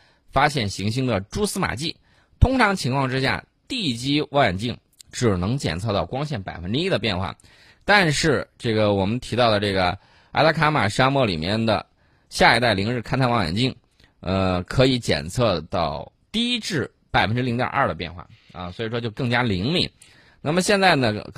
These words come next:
天文学家正在为数据进一步的核查，看看是否能在海王星沙漠地带发现更多的行星。或许这片沙漠是系外行星的绿洲，也未可知啊。这个天文学家还要继续进行这个探索。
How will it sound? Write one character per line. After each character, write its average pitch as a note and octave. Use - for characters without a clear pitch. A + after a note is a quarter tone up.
天 C#3
文 C#3
学 B2
家 A2+
正 A#2+
在 G#2
为 F#2+
数 A2
据 G#2
进 G#2
一 F#2
步 G2+
的 F#2
核 G2+
查， F#2+
看 C3
看 G#2+
是 G3
否 B2
能 F#2
在 G2+
海 F2+
王 G2+
星 C#3
沙 F#3
漠 E3
地 A2
带 F2+
发 G#2+
现 G#2+
更 D3+
多 F#3
的 C3+
行 G2
星。 A2+
或 C#4
许 F2+
这 D3+
片 A#2+
沙 A2
漠 A2
是 F#2+
系 -
外 G#2
行 F2
星 G#2
的 F#2
绿 G#2
洲， A2+
也 F#2+
未 A#2
可 -
知 G#2+
啊。 D#2+
这 D#2+
个 C2+
天 G2
文 G2
学 G2
家 E2+
还 F#2
要 E2+
继 G2+
续 G2
进 F2
行 F2
这 G2+
个 D#2+
探 F#3
索。 G#2+